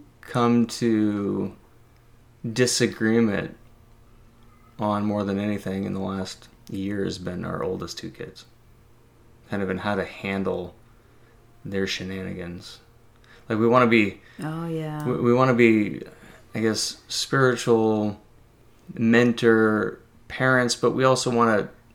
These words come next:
Speaker 1: you know, have some sort of semblance of relationship beyond parenting, 'cause they're adults.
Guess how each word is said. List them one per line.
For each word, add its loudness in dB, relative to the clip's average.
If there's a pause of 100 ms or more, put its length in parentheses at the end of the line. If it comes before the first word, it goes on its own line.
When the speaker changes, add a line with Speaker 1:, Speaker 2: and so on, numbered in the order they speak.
(720)
Speaker 1:
you -2
know, 0
have -4
some -4
sort 0
of 2
semblance 0
of -6
relationship 0 (760)
beyond 6
parenting, 4
'cause -4
they're 2
adults. -6